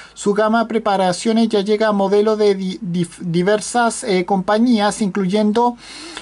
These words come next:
la espectacular Ford F ciento cincuenta A T cuarenta y cuatro que se conoció el año anterior.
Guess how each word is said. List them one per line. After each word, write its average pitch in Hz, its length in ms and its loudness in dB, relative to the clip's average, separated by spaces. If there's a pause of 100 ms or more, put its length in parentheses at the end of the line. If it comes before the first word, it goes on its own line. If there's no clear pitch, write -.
(240)
la 196 120 0
espectacular 208 680 0
Ford 233 440 -2
F 226 240 0
ciento 220 280 -2
cincuenta 220 720 0
A 214 80 2
T 214 100 0
cuarenta 214 360 -2
y - 20 -2
cuatro 214 340 0
que 220 120 -2
se 202 120 -4
conoció 190 400 -2
el 208 80 2
año 214 220 2
anterior. 233 560 0